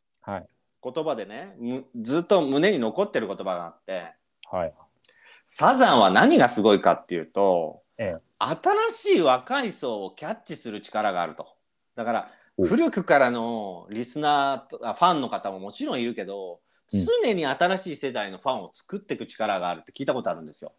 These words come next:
Speaker 2: サザンオールスターズってね。
Speaker 1: はい。はい。
Speaker 2: で、結構そうじゃないですか。もう夏といえばみんなかけて、若い人なんかも知ってたりカバーしてたりするじゃないですか。
Speaker 1: はいはいはい。
Speaker 2: だからやっぱりね、やっぱ我々もね、もう十
Speaker 1: はい。
Speaker 2: 回目ですから、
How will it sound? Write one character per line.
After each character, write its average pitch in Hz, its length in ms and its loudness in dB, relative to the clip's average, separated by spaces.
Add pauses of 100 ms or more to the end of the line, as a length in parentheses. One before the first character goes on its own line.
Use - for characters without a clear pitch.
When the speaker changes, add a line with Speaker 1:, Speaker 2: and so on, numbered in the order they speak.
(120)
Speaker 2:
サ - 160 -2
ザ 110 140 2
ン 95 120 8
オ 107 40 2
ー - 20 0
ル 101 80 -2
ス - 80 -10
タ 82 140 -6
ー 78 60 -12
ズ 87 60 -20
っ - 40 -20
て - 120 -6
ね。 381 140 -6 (380)
Speaker 1:
は - 180 0
い。 - 40 6
は - 0 -
い。 - 20 4
Speaker 2:
で、 190 60 4
結 285 180 2
構 175 80 0
そ 311 140 2
う - 20 2
じ 185 80 6
ゃ - 20 0
な 135 60 0
い 117 40 -2
で 110 40 -4
す - 60 -12
か。 104 60 -6
も 107 120 -8
う - 20 -6
夏 113 260 -6
と 123 120 -2
い - 20 0
え 113 80 0
ば 98 100 -4
み 104 120 -10
ん - 20 -12
な 104 100 -10
か 113 160 -6
け 104 120 -8
て、 101 380 -4
若 95 320 0
い - 20 2
人 117 140 -6
な 101 120 -10
ん 90 40 -18
か 87 120 -16
も 87 80 -20
知 - 220 -20
っ - 20 -20
て 123 80 -10
た 110 100 -6
り 98 120 -8
カ 117 160 0
バ 95 140 -2
ー - 20 -14
し - 20 -20
て 95 80 -10
た 90 100 -12
り 87 100 -14
す - 120 -8
る 247 100 -2
じ 214 60 4
ゃ 120 60 4
な 87 100 -2
い 76 60 -12
で 78 60 -16
す - 100 -20
か。 80 200 -12 (200)
Speaker 1:
は - 180 -2
い 87 40 2
は 87 40 -2
い 82 80 -12
は 80 60 -16
い。 - 20 -18
Speaker 2:
だ - 60 -20
か - 40 -20 (680)
ら 113 80 6
や 95 100 4
っ - 100 -8
ぱ 120 120 4
り 95 80 -4
ね、 95 580 -6
や - 300 -20
っ - 40 -20
ぱ 117 120 0
我 104 200 2
々 143 220 2
も 147 120 -6
ね、 165 320 -8 (360)
も 107 240 -2
う - 60 -4
十 127 100 -4
Speaker 1:
は 131 60 -2
い。 - 40 -18 (120)
Speaker 2:
回 180 180 2
目 208 120 -2
で 139 100 -2
す - 80 -14
か 95 100 -6
ら、 92 340 -6